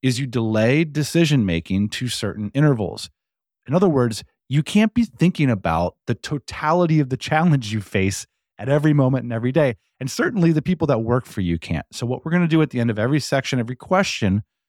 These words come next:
we're gonna create an interval to revisit the question. So in our business, we revisit the money question every thirty days. It might be fine for you to do it quarterly. A lot of businesses have to do it weekly if they're in a more financially sophisticated business.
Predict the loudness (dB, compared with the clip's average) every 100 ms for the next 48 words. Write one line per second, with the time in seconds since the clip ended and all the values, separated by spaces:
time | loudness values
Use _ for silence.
0 | _ -6 -4 0 -2 -2 0 2 2 2
1 | 0 -2 -4 -2 0 2 0 0 -4 -6
2 | 0 0 0 -8 -12 _ _ _ _ -12
3 | -8 -8 -8 -8 -4 0 2 2 2 0
4 | 0 -2 0 0 2 2 0 -2 -4 0
5 | 2 4 2 0 -2 -2 -2 -2 -2 -2
6 | -4 -4 -6 -2 0 2 0 2 0 0
7 | -4 -10 -20 _ _ _ _ _ _ -4
8 | 0 2 2 2 2 0 0 -2 -2 0
9 | -2 -2 0 2 0 -2 -12 _ _ _
10 | _ -12 -8 0 0 2 2 0 0 0
11 | -2 -2 -6 -4 0 0 0 2 2 2
12 | -2 -8 -10 -14 _ _ _ _ _ _
13 | -6 0 2 4 2 0 -2 -2 -2 -2
14 | -2 -4 -4 -2 -2 -2 -4 -2 0 -2
15 | -4 -6 -12